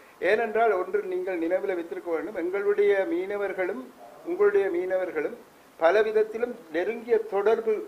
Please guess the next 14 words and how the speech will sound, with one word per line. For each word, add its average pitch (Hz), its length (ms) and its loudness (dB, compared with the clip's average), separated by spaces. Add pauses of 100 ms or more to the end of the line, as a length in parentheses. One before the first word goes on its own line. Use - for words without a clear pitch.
(140)
உ-, 170 260 -2
உறவுகள் 214 460 4
இருக்கின்றன. 160 600 -4
இங்கே 190 240 0
இருக்கின்றவர்களுடைய 180 880 -4 (420)
தங்கையார் 185 420 4
அங்கு 180 280 2
ம-, - 20 4
ம-, 165 400 2
தி-, 165 180 -2
திருமணம் 180 360 -2
செய்திருப்பார், 165 380 0
அப்படியெல்லாம் 208 460 4
இருக்கு. 190 360 0